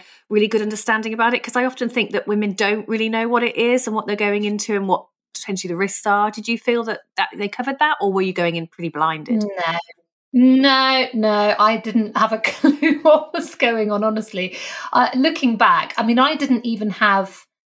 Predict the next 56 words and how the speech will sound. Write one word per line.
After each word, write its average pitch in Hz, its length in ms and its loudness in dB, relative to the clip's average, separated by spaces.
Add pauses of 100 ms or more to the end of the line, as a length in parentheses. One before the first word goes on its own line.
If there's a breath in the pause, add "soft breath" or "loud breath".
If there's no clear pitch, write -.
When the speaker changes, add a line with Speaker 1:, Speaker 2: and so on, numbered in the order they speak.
Speaker 2:
I 392 140 4
don't 494 220 4
think 311 180 0
I 262 100 6
even 233 220 0
had 180 260 -8
blood 285 240 2
tests, - 440 -8
you 180 80 -6
know, 156 120 -6
over, 180 460 -4
over 180 520 -6 (440)
to 202 100 -8
check - 380 0
that 190 120 -4
I 196 80 -2
had 208 200 0
ovulated 175 480 -2
in 175 120 -10
that - 180 -8
first - 600 -10 (120)
cycle. 196 480 0
I 330 80 4
think, - 420 -2
I 196 60 -12
think 247 280 0
it - 80 -2
was 226 120 -6
all 254 180 -2
just - 220 -10
very, 202 480 2 (200 soft breath)
you 294 120 2
know, 196 100 4
she 233 160 0
was 254 160 0
like, 240 140 4
"Oh, 294 160 2
well, 294 100 -2
just, 302 400 -2
you 277 120 4
know, 208 120 4
let's 226 220 0
just 262 180 -8
give - 160 -6
you 202 100 0
some 196 200 0
Clomid 175 400 -2
and 180 260 -2
it'll - 240 -2
probably 185 280 -6
be 185 120 -6
fine 175 240 -2
and 180 100 -6
off 180 140 -10
you 190 80 -6
go." 160 400 -2